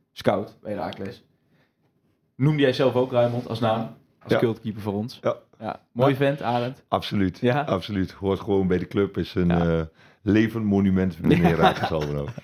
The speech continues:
Speaker 1: Speelt
Speaker 2: Ja.
Speaker 1: ook voor, daar kwam ik ook tegen. We hebben, we hebben de Heracles Golden Stars, volgens mij.
Speaker 2: De Gold Stars.
Speaker 1: Of de Gold Stars,
Speaker 2: Ja, klopt.
Speaker 1: walking football is dat. Een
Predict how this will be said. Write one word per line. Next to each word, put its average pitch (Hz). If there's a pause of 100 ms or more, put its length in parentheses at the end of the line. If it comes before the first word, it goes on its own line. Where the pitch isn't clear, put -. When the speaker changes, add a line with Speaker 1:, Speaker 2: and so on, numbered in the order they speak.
(100)
Speaker 1:
Speelt -
Speaker 2:
Ja. -
Speaker 1:
ook 196
voor, 165
daar 156
kwam 160
ik -
ook 220
tegen. 139
We 131
hebben, 139
we -
hebben 135
de 135
Heracles 127
Golden 190
Stars, 185
volgens 165
mij. 190 (240)
Speaker 2:
De 117
Gold 127
Stars. 87
Speaker 1:
Of 117
de 123
Gold 160
Stars, 160
Speaker 2:
Ja, 190
klopt. 131
Speaker 1:
walking 151
football 156
is 147
dat. 160
Een -